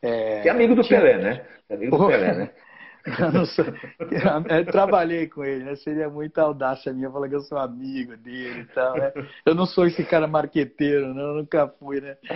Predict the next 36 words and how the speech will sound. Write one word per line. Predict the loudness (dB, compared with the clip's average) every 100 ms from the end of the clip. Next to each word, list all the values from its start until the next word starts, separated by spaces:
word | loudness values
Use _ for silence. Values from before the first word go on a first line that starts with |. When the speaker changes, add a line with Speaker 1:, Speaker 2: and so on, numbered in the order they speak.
| -10 -12
Speaker 1:
Mas, | -2 0 0
assim, | -4 -6
tive | 0 0
a | 0
oportunidade | -2 -2 0 0 0
de |
trabalhar, | -2 0 2 0
ser | 0 -4
funcionário | -4 -8 -2 -2 -2 -4 -4
dele, | -6 -6 -6
né, | -10 -10
cara? | -8 -10 -10 _ _ -4
Mas, | 0 2
assim, | 0 0 -6 -4
é... | -2 0 -2 -4 -4 -8 _ _ _ _
o | -14
que | -4 0
que |
acontece? | 0 0 0 0 0 -4 -4
Ao | 0
longo | 2 2 -2
do | -4
tempo, | -4 -2 -2 -4
as | -4
coisas | -4 -4
foram | -4 -8
se | -4
modificando, | -4 -4 -6 -4 0 0 0 -8 _ _ _ _
principalmente | 0 2 2 0
se | 0
tratando | 0 2 2 0
de | 2
mercado | 2 2 2 2
de | -2
futebol, | -10 -8 -2 0 0 -2 _ _ _ -2
né? | -2